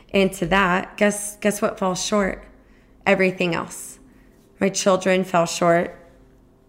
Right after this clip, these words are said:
My career fell short. Um, my, my walk with God fell short. Um, my, my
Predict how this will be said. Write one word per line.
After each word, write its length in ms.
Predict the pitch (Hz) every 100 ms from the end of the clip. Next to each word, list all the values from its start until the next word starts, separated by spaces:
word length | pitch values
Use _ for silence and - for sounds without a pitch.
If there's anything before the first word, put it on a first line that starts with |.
| _ -
My 300 | 180 170 165
career 420 | 165 190 190 185
fell 240 | 185 156
short. 500 | 147 - 151 151 - - - - - - - - - - - - -
Um, 420 | 196 180 170 170 -
my, 560 | 190 180 180 175 170 -
my 160 | 185 175
walk 340 | 180 175 175
with 160 | 165 -
God 460 | 170 170 165 160
fell 280 | - 165 -
short. 560 | - - 160 165 202 - - - - - - - -
Um, 720 | 180 185 180 175 170 170 - - - - - - -
my, 680 | 202 185 180 175 170 165 170 - - - - - - -
my 680 | 196 185 180 170 165 165